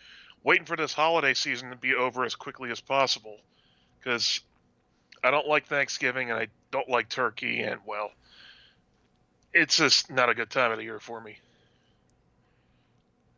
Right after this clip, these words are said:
Sorry, folks. I know some people go, you know, crazy over,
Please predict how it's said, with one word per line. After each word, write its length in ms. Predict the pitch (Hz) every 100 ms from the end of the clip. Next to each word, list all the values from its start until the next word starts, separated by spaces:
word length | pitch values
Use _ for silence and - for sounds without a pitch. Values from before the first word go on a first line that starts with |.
| _ _ _ _ _ _ _ _ - _ _ _ _ _ -
Sorry, 380 | 135 131 123 113
folks. 460 | 113 110 - - 120
I 80 |
know 140 | 120 117
some 220 | - 123
people 200 | 117 113
go, 260 | 107 113 - _ - - _ _ _ _ -
you 80 | 127
know, 40 |
crazy 500 | - 143 135 120 120
over, 280 | 107 113